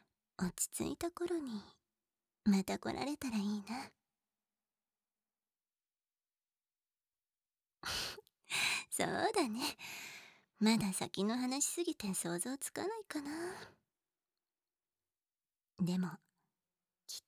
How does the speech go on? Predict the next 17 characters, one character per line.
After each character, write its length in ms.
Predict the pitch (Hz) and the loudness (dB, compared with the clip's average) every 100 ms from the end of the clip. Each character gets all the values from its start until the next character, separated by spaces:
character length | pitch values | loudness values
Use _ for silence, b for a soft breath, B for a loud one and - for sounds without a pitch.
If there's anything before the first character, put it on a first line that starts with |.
| - | 0
と 100 | 196 | 2
あ 80 | 165 | 2
っ 60 | - | -4
と 80 | 170 | 0
い 160 | 175 220 | 2 0
う 40 | |
間 140 | 240 | -2
だ 100 | 247 | -6
よ。 160 | 254 285 381 - _ _ _ _ _ _ _ _ _ _ _ _ _ _ _ _ _ _ _ _ _ _ _ _ _ _ - | -8 -8 -10 -16 _ _ _ _ _ _ _ _ _ _ _ _ _ _ _ _ _ _ _ _ _ _ _ _ _ _ -4
<laughs> 600 | - - - - 370 - | -2 0 2 2 0 2
す 320 | - - 247 | 4 6 4
ご 320 | - - - - | 2 0 -2 2
く 120 | 311 | 6
眠 300 | 220 196 196 | 6 6 4
そ 180 | - 226 | 2 -4
う。 120 | 226 - b b _ _ _ - | -6 -10 b b _ _ _ -4
<laughs> 320 | - - | -2 -2